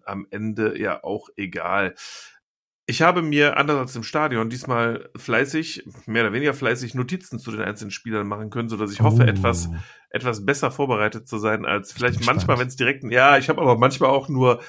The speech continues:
Speaker 1: sehr wenig geschrieben. Aber
Speaker 2: Hm.
Speaker 1: gerade am Anfang habe ich mir noch ein paar Notizen gemacht, weil ich mich
Speaker 2: Ja,
Speaker 1: so
Speaker 2: los.
Speaker 1: geärgert habe. Ja, also ich habe, ich sag mal, Kastenmeier kann man,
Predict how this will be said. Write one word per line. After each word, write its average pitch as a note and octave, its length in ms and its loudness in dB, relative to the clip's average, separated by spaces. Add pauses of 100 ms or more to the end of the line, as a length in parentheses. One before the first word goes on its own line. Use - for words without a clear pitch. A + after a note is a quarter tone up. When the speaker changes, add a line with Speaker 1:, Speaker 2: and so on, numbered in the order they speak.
Speaker 1:
sehr A#2 200 6
wenig A#2+ 260 4
geschrieben. G2+ 440 -2
Aber B2 400 8
Speaker 2:
Hm. F#2+ 80 -4 (960)
Speaker 1:
gerade D3 240 6
am C#3 80 4
Anfang C#3 300 2
habe A2+ 100 6
ich A2+ 60 -2
mir A#2+ 80 4
noch A#2 60 6
ein A2 80 0
paar B2+ 140 2
Notizen C3 340 -4
gemacht, B2 160 2
weil A2+ 60 4
ich A2 60 2
mich A2 80 -4
Speaker 2:
Ja, D#3 60 6
Speaker 1:
so - 60 6
Speaker 2:
los. - 100 6
Speaker 1:
geärgert G2+ 380 4
habe. F#2+ 180 4
Ja, A2+ 100 4 (220)
also C#3 180 2
ich C3+ 120 0
habe, - 120 0 (800)
ich B2+ 60 -18
sag D3+ 120 4
mal, D3 100 6
Kastenmeier E3 460 2
kann D#3 120 -4
man, D3 220 0